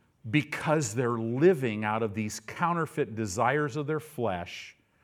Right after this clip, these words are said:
instead of living out of the desires that God has given them. This word desire literally means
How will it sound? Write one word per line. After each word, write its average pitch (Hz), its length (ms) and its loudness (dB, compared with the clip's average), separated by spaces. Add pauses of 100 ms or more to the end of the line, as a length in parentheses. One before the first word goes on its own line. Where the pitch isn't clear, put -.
(340)
instead 127 520 0
of 104 160 -2
living 107 720 -4 (140)
out 107 180 0
of 101 140 -4
the 98 100 -2
desires 101 760 -4
that 92 220 -6
God 90 280 -2
has 90 180 -6
given 95 540 -10
them. 76 240 -16 (1700)
This 139 320 2
word 151 420 2
desire 101 880 -4 (680)
literally 127 480 2
means 113 600 -2